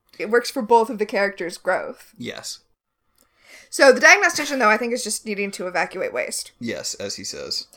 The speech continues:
Speaker 1: And he leaves, and one of the pods starts to open. And Girl Chick is like, "No, no, no, don't, don't, don't, uh, go. I'll go check on it. You do not go in there, Doc. Do not go look at the beeping pod."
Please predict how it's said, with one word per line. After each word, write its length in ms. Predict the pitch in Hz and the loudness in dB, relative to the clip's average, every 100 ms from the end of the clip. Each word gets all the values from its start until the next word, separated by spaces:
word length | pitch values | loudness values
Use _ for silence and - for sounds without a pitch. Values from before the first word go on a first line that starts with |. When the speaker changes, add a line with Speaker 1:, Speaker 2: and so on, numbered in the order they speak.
| _ - - - | _ -20 -16 0
Speaker 1:
And 480 | 262 247 247 226 - - _ | 2 6 4 4 -4 -12 _
he 280 | - - 262 | -18 -8 -8
leaves, 580 | 254 381 381 311 294 - - | -4 -4 -4 -4 -6 -8 0
and 380 | 262 254 240 214 | 6 6 4 0
one 180 | 262 | 2
of 140 | 320 311 | 2 0
the 80 | 285 | -6
pods 640 | - 302 320 285 226 220 | -2 2 6 6 4 -4
starts 420 | - 262 240 - | -2 2 2 2
to 120 | - - | -2 0
open. 480 | 277 - 143 104 - - _ - | 0 0 -6 -6 -18 -20 _ 4
And 300 | 247 254 254 | 8 8 8
Girl 120 | 285 | 4
Chick 120 | 294 349 | 4 2
is 80 | |
like, 120 | 311 294 | 2 4
"No, 20 | 415 | 6
no, 100 | 539 | 8
no, 160 | 494 480 - | 8 6 2
don't, 340 | - 508 508 - | 6 6 6 2
don't, 360 | 392 523 262 | 4 4 0
don't, 380 | 349 359 466 - - | 4 4 4 -2 0
uh, 380 | 320 330 320 294 | 4 6 6 6
go. 600 | 247 339 359 359 349 262 - | 6 10 12 12 6 -4 4
I'll 220 | 254 392 | 8 8
go 160 | 415 466 | 10 6
check 260 | - 392 370 | 8 4 6
on 180 | 359 359 | 4 4
it. 120 | 247 | 0
You 320 | 262 359 392 | 2 4 4
do 160 | 381 302 | 0 -2
not 400 | 262 285 359 285 | 2 6 6 6
go 200 | 349 320 | 4 4
in 140 | 320 320 | 4 4
there, 200 | 262 226 | 4 4
Doc. 380 | 226 226 226 - - - - | 4 4 2 -10 -20 -20 -4
Do 220 | 285 269 | -2 -2
not 720 | 233 247 330 330 415 415 - - | -4 0 6 10 12 10 4 4
go 540 | 311 311 302 311 330 _ | 6 8 6 4 -6 _
look 300 | 262 277 269 | 6 6 8
at 140 | - - | 0 0
the 60 | |
beeping 480 | 220 269 254 269 240 | -6 -6 -4 -4 -4
pod." 520 | 269 254 240 156 - | 0 2 4 4 0